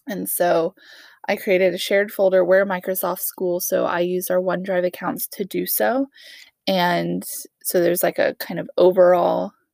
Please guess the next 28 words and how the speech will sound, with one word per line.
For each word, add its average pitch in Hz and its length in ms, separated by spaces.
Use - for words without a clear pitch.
professional 185 520
learning 180 300
community 180 300
folder. 196 640
And 196 120
then 175 200
within 240 420
that, 190 220
I 190 160
made 175 220
subfolders 180 1000
for 247 320
the 247 180
areas 185 600
of 185 160
learning 175 600
that 185 140
they 180 140
identified 175 560
as - 300
the 185 80
ones 175 260
they're - 140
interested - 480
in 170 140
starting - 440
with. - 220
Uh, 180 540